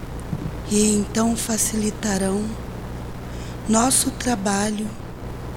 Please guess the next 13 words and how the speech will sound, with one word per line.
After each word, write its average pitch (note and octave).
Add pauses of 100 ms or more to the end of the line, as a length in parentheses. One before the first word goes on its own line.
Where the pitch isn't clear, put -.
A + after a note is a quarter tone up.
(500)
no A#3
orbe G3+ (100)
terreno. F3+ (2250)
Viemos A#3+
pedir A#3 (420)
vocês A3 (1400)
que B3
vibrem G#3 (1400)
para A#3+
o A#3+
bem, G#3+ (2000)
que C4
vibrem B3+